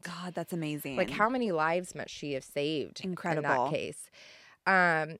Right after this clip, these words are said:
Speaker 2: so she sees this impact, and she's like, "Wait, my, I have a much stronger platform than I ever have, so I'm gonna continue to speak out
Speaker 1: Oh.
Speaker 2: on issues." And she
Speaker 1: Oh.
Speaker 2: was regarded to be the most politically outspoken first lady since Eleanor Roosevelt, and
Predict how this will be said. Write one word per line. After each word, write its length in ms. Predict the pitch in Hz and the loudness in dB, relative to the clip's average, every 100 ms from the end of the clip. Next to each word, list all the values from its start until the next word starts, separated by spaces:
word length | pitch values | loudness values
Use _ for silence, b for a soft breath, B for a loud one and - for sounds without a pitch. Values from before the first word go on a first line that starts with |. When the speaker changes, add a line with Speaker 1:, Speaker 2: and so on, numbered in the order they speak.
| - | -16
Speaker 2:
so 160 | - 240 | 2 2
she 220 | - - | 4 0
sees 360 | - 208 240 226 | -2 -4 -4 -4
this 160 | 147 - | -8 -2
impact, 540 | 147 147 131 120 - | -2 -2 -4 -4 -4
and 120 | 160 | -10
she's 180 | 165 156 | -8 -2
like, 220 | 151 147 | -2 -2
"Wait, 380 | 151 147 135 - - | 0 0 0 -6 -10
my, 540 | 160 156 170 185 185 - | -4 0 2 2 2 2
I 140 | 170 | 0
have 180 | 202 185 | 2 -2
a 60 | 170 | -2
much 300 | 160 208 - | 0 0 0
stronger 340 | 190 180 160 | 0 0 0
platform 540 | - 147 - 156 143 147 | 0 -2 -2 -4 -6 -4
than 100 | 143 | -4
I 120 | 135 | -2
ever 300 | 165 190 139 | 0 0 0
have, 340 | 139 123 131 | -2 -2 -2
so 100 | 165 | 0
I'm 160 | 156 185 | 0 0
gonna 140 | 190 | -4
continue 720 | 165 170 139 - 233 247 165 | -6 -10 -12 -6 -2 -2 -4
to 120 | - 147 | -6 -12
speak 320 | - 139 - | -10 -8 -2
out 220 | 123 120 - | 0 0 0
Speaker 1:
Oh. 20 | |
Speaker 2:
on 160 | 147 | -2
issues." 480 | - 143 - 127 135 B 339 370 | -2 -6 -6 -6 -8 B -14 -10
And 80 | - | -8
she 140 | - 190 | -2 -2
Speaker 1:
Oh. 20 | |
Speaker 2:
was 100 | 180 | -2
regarded 380 | 196 185 196 202 | 2 4 4 2
to 80 | |
be 80 | 214 | -4
the 80 | 190 | -4
most 260 | 175 160 - | -2 -2 -2
politically 520 | 175 170 185 202 - | -2 -2 0 -2 0
outspoken 500 | 156 - 165 160 160 | 0 0 -4 -4 -6
first 300 | 156 156 - | -6 -6 -4
lady 240 | 151 156 | -4 -6
since 260 | 151 156 - | -8 -12 -8
Eleanor 420 | 147 156 151 139 | -6 -6 -4 -4
Roosevelt, 500 | 135 143 - 123 127 | -2 -4 -2 -4 -2
and 240 | 147 143 | -4 -6